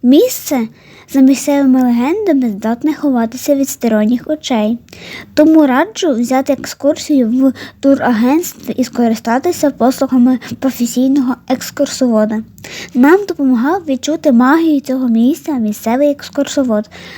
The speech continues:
краєзнавець Юрій Халімончук.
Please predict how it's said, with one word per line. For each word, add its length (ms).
краєзнавець 720
Юрій 540
Халімончук. 960